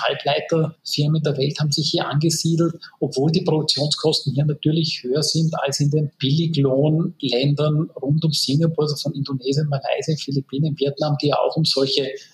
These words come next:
Aufträge und solche Firmen buhlen. Aber was natürlich viele Firmen schätzen, ist hier die Rechtssicherheit, das, äh, wie Singapur immer so, so das Ease of Business. Also man hat ja hier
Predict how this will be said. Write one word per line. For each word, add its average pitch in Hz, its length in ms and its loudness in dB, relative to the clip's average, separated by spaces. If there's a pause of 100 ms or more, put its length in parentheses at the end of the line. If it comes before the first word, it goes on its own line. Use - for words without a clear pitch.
(180)
Aufträge 139 720 2
und 143 180 2
solche 135 240 -2
Firmen 143 400 2 (100)
buhlen. 143 360 4
Aber 156 400 0
was 151 160 0
natürlich 165 360 2
viele 165 200 0
Firmen 165 260 0
schätzen, - 380 -2
ist 156 80 0
hier 147 120 0
die 131 160 -8
Rechtssicherheit, 160 840 -2 (140)
das, - 680 0
äh, 165 360 -2
wie 139 140 0
Singapur 156 400 0
immer 151 140 0
so, 143 120 -2
so 143 140 0
das - 240 -6
Ease 160 240 2
of - 160 -6
Business. 170 420 2
Also 143 200 0
man 135 200 0
hat - 160 -6
ja 147 100 0
hier 143 260 0